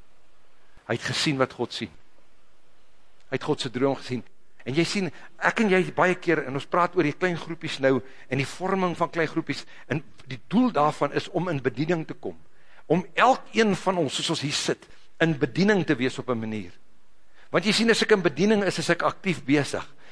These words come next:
Is ek besig met my dienswerk. Die doel van gemeente wees, is om ons te bring tot die volwasse man, die mate van die volle grootte van Christus. Sodat ons almal kom tot die volwasse man.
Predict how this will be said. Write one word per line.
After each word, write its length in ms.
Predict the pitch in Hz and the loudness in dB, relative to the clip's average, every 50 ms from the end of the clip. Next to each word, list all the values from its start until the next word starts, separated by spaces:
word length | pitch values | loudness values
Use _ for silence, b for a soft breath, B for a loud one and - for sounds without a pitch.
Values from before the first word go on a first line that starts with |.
| B B B | B B B
Is 140 | 139 - | 2 2
ek 120 | 175 - 101 | 2 0 4
besig 360 | 123 156 190 175 - 160 139 | 4 4 4 4 2 -4 -2
met 180 | 160 165 - 156 | -2 -4 -2 -2
my 100 | 156 139 | -4 -2
dienswerk. 500 | 123 151 165 143 - 131 120 110 - - B B B B | -2 -4 -6 -4 0 2 2 2 2 -2 B B B B
Die 120 | - 165 135 - | -4 -4 -2 2
doel 200 | - 208 226 214 | 4 4 4 6
van 180 | - 202 185 | 6 4 4
gemeente 560 | - - 175 147 139 160 220 233 185 202 170 | 6 4 2 4 6 4 4 4 4 2 0
wees, 280 | 117 117 131 131 131 - b b b b b b b b - | 2 2 0 0 0 -2 b b b b b b b b 2
is 180 | 180 180 - - - | 2 2 2 2 2
om 160 | - 175 196 196 | 2 4 4 4
ons 140 | 156 - 151 143 - | 2 0 -6 0 2
te 80 | 170 156 | 2 2
bring 300 | - - 156 202 214 202 | 4 6 4 4 4 4
tot 140 | - 202 175 | 4 2 2
die 80 | 180 - | 2 2
volwasse 480 | - 185 147 117 165 175 170 - 196 180 | 2 2 4 4 4 2 4 2 0 2
man, 240 | 160 165 185 190 | 4 4 4 4
die 80 | 185 180 | 2 2
mate 300 | 160 160 165 180 - 175 | 4 4 4 4 0 -2
van 140 | - 185 185 | -2 -2 -2
die 60 | 170 | 0
volle 200 | - - 196 196 | 0 2 2 2
grootte 320 | - - 190 196 190 196 - | 2 4 2 2 2 0 -4
van 160 | - 208 185 | -4 -4 -2
Christus. 400 | - 220 233 220 - - 101 - - - - - - - - - - - - - - - - b b b b b b | -2 -2 -2 -4 -6 -14 -16 -16 -14 -16 -16 -16 -16 -16 -16 -16 -14 -14 -16 -16 -16 -16 -16 b b b b b b
Sodat 300 | b - 214 226 233 220 | b 6 8 8 8 8
ons 160 | 220 202 175 | 6 4 4
almal 360 | 185 - 196 247 262 254 233 247 | 6 8 8 8 8 8 6 6
kom 180 | - 240 220 | 6 4 6
tot 120 | - 226 208 | 6 4 2
die 100 | 180 - | 2 2
volwasse 460 | 202 208 180 160 180 175 - - 190 | 2 2 4 6 4 4 4 2 2
man. 260 | 156 135 110 101 | 2 2 -2 -2